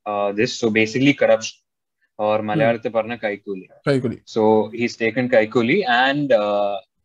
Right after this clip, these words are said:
Speaker 1: w-, what, so ideal communist, uh, ideal communism does not, uh, you know, you, <laughs> you shouldn't take kaikuli. That's not how communism works.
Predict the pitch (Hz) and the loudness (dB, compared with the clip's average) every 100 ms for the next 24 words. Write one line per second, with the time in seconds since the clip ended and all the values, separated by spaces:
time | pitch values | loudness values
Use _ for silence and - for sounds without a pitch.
0 | _ _ _ 123 110 117 123 185 - - | _ _ _ -10 -10 2 4 4 2 -20
1 | _ _ - 151 175 165 _ _ _ _ | _ _ 0 4 4 0 _ _ _ _
2 | _ _ _ - 127 165 214 208 202 160 | _ _ _ 2 4 4 4 4 2 2
3 | 160 170 - - _ _ _ 131 127 131 | 2 0 -2 -14 _ _ _ -6 0 2
4 | 175 170 147 151 151 143 139 113 113 120 | 2 0 -2 -2 -4 -4 0 0 0 -4
5 | 123 - - - - 554 104 - - _ | -4 -6 -6 -4 -4 -6 -14 -18 -20 _
6 | _ _ - 117 117 - 160 156 156 143 | _ _ -4 -2 0 4 4 4 2 4
7 | 147 139 113 110 113 107 104 104 104 123 | 2 4 2 2 -4 -2 -2 -4 -4 -2
8 | 120 113 107 104 107 110 107 95 - | 0 -2 -4 -10 -12 -12 -12 -16 -20